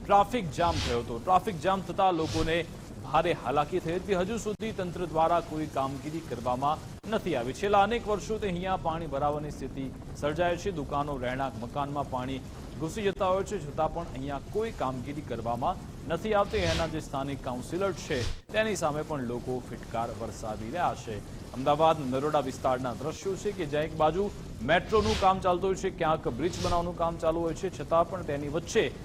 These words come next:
અહીંયા આ પાણી ભરાતા લોકોની મુશ્કેલી ઓર વધી છે. ત્રણ અલગ અલગ દ્રશ્યો જોઈ રહ્યા છો કે જ્યાં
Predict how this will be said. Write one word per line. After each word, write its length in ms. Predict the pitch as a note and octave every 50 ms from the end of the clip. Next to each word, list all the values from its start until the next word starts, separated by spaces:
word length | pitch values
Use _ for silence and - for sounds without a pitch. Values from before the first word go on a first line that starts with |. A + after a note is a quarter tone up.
| - - E3
અહીંયા 320 | D#3+ E3+ F#3 F#3+ G3 F#3 F3
આ 60 | E3 D3+
પાણી 360 | B2+ F3 F#3 G#3+ A3 G3 D3+
ભરાતા 380 | D3+ D#3+ D#3+ D#3+ - E3 D#3+ E3+ - - - - - - C3+ F3+
લોકોની 360 | A3 G#3 - G3 F#3+ F#3 E3 C#3+
મુશ્કેલી 420 | C#3 C3 - - D3 B2+ B2+ C3+ C3 -
ઓર 140 | A#2+ A#2+ A#2 A2
વધી 200 | A#2 A#2 B2 A#2 -
છે. 80 | B2+
ત્રણ 260 | - D3 E3 E3+ E3+ E3+
અલગ 160 | F3 F#3 F3+ G3+
અલગ 140 | G3+ G3 E3+
દ્રશ્યો 340 | D#3 D#3+ D#3+ C#3 D#3 F3+ D#3 D3+
જોઈ 120 | D#3+ D#3+
રહ્યા 180 | E3 D#3+ D#3 -
છો 80 | - A#2
કે 140 | - D#3+ C#3
જ્યાં 300 | B2+ D3 F3 G#3 A3+